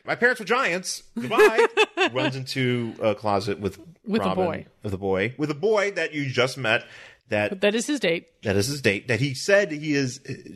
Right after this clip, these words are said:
Speaker 1: brought as a date. And then you don't see him for the rest of the night.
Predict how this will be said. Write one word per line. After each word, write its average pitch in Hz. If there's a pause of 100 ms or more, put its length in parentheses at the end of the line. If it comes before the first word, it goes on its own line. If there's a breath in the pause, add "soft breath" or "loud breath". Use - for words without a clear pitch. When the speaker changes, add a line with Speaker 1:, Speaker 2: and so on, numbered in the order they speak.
(100)
Speaker 1:
brought 113
as 117
a 151
date. 104 (240)
And 113
then 120
you 120
don't 120
see 139
him 120
for 113
the 107
rest 98
of 98
the 95
night. 80